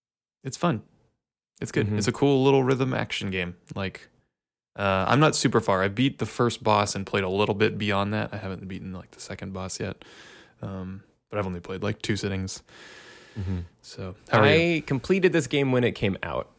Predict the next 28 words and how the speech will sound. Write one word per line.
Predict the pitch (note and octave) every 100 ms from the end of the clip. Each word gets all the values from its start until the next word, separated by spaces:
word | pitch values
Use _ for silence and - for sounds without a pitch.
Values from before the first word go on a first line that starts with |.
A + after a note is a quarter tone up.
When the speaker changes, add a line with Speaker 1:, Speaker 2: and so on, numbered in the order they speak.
| _ -
Speaker 1:
Nice. | F#2 - -
Speaker 2:
So, | - G2 F2 E2+
like, | -
a | G2+
year | F#2 F2+
ago, | F2+ E2
I |
played | E2 F#2
through |
the | F2+
whole | F2 F2
thing. | F2 F#2 E2+ F2 - -
But | D3+
obviously | C3 D3 C3 B2 A#2 G#2+
that | G2+ D2+ -
was | - G2+
a | F#2+
while | F#2 F2+ F#2+ F#2
ago, | F2+ F2+ F2 F2+ F#2
so | - - F2+ F2
I | -
did | G2 F#2+ F2
boot | F2+ F2
it |
up | F2+ E2+
recently | F#2+ F#2 - F#2 F2 F2
just | E2 F2+ -
to | F#2 E2+